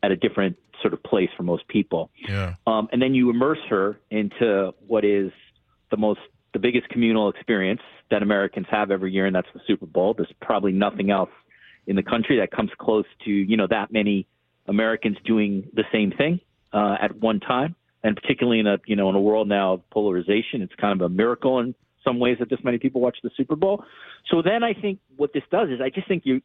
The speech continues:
Speaker 1: I think you nailed it. I think what it does is it just brings people who normally are like, like, yeah, they don't know much about the N F L. They don't know much about sports. You know, I'm sure there are some people, I mean, you know, good faith, I'm not talking the bad faith people,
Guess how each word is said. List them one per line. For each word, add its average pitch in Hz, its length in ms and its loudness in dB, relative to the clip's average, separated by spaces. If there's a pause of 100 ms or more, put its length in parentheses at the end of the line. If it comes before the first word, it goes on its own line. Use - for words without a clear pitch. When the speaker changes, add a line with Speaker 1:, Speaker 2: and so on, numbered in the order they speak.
Speaker 1:
I 139 100 2
think - 200 -2
you 127 100 0
nailed 127 300 0
it. 104 40 2
I 98 80 0
think - 260 -2
what 156 100 2
it 139 60 -4
does 226 160 2
is 151 100 0
it 147 100 -4
just - 200 -6
brings 151 220 -2 (100)
people 165 200 -2
who 120 140 -4
normally 139 400 0
are 117 80 2
like, 104 200 2 (680)
like, 95 160 -8
yeah, 101 200 0
they 104 100 2
don't 127 160 2
know 139 140 2
much 135 180 0
about - 160 0
the 127 100 -4
N 123 60 2
F 120 140 -2
L. 110 420 0
They 95 60 -10
don't 127 160 -2
know 135 100 0
much 127 160 -2
about - 240 -4
sports. 117 420 0 (800)
You 160 100 -4
know, 87 180 -4
I'm 131 100 -4 (100)
sure 175 140 2
there 139 140 2
are 131 200 0
some 135 100 -2
people, 143 600 -2 (120)
I - 240 -10
mean, 135 300 0
you 208 180 0
know, 110 140 2
good 180 300 0
faith, 85 200 -2
I'm 123 80 -2
not 123 120 0
talking 117 180 -2
the 95 80 -4
bad 110 260 -2
faith 87 160 -6
people, - 280 -6